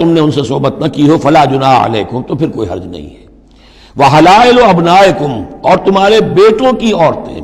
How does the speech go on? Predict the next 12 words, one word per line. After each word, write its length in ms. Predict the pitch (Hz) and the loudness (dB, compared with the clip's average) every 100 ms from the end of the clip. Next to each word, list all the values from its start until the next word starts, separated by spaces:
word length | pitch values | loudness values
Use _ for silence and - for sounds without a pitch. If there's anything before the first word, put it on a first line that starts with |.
| - | -8
یعنی 220 | 117 120 | -6 -4
بیٹوں 360 | 123 170 190 175 | -2 -2 -2 -4
کی 160 | 156 | -4
بیویاں، 420 | 143 139 135 143 - - - 117 | -4 -4 -2 -4 -4 -10 -14 -2
بہو 300 | 156 151 165 - | 0 4 2 2
جن 140 | 131 | -4
کو 160 | - 113 | -6 -6
ہم 80 | 107 | -6
کہتے 340 | 104 98 - | -6 -8 -10
ہیں، 100 | 76 - - _ _ - | -16 -20 -20 _ _ -6
تمہاری 300 | 127 123 139 | -4 -2 -4
بہویں، 380 | 139 139 110 | -2 -4 -4